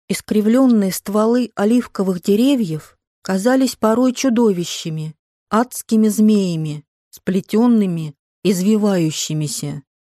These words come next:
Лучи, отбрасываемые вдаль, вдруг вырвали из тьмы что-то смутное и белесое. Вскоре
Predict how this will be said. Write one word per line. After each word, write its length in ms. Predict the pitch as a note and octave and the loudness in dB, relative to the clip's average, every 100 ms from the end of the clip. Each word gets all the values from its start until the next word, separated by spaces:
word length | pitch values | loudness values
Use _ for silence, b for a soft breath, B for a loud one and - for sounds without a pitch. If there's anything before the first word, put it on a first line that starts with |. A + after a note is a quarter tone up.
| _ _ _ | _ _ _
Лучи, 460 | E3 F#3 - A#3+ A3+ | -4 -4 -2 -2 -2
отбрасываемые 920 | - D#3 F3+ F#3+ - F3 E3+ E3+ E3 | -4 -2 0 0 -2 -4 -2 -2 -4
вдаль, 420 | D#3 - G3 A3 A3+ _ _ | -4 -2 0 0 -4 _ _
вдруг 340 | - F#3 B3 A3 | -4 0 0 2
вырвали 460 | A#3 C#4 A3 G3+ | 2 4 2 2
из 240 | G3+ G3+ - | 0 -4 -4
тьмы 440 | - A3 C4+ C#4 _ _ | 0 2 2 0 _ _
что-то 360 | - - A3 A3 | -12 -4 -2 -2
смутное 680 | G#3 A#3 C4+ E4 G#3 F3+ E3 - | 0 2 4 2 0 -2 -4 -6
и 80 | G3 | 0
белесое. 800 | A#3+ A#3+ G#3+ F3+ - D3+ D#3 - _ _ _ _ _ _ | 2 4 2 -2 -8 -10 -10 -14 _ _ _ _ _ _
Вскоре 640 | - - C4+ B3+ G3 F#3 | -12 -2 0 2 0 -4